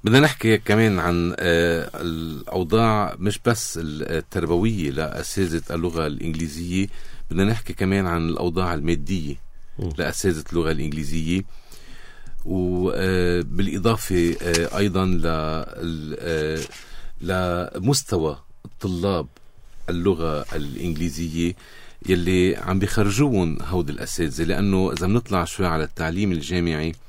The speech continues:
Speaker 1: منشوف إنه في تشكي كبير عند، آه، الأساتذة الجامعيين من، آه، مستوى التلامذة يلي عم يوصلوا لعندهم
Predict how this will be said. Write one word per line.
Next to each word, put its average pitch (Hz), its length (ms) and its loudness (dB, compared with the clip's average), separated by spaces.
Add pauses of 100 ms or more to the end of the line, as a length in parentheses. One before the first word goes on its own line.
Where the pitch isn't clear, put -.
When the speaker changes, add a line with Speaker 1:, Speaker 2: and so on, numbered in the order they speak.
(500)
Speaker 1:
منشوف 107 340 0
إنه 101 140 2
في - 180 -4
تشكي - 480 -8
كبير 78 340 -6 (1000)
عند، 76 420 -4
آه، 80 460 -2
الأساتذة 87 680 -2
الجامعيين 82 840 0 (460)
من، 104 360 4
آه، 87 340 0
مستوى 87 600 -2 (760)
التلامذة 87 640 0 (120)
يلي 76 200 -6
عم 80 160 -6
يوصلوا 80 360 -6
لعندهم 80 540 -4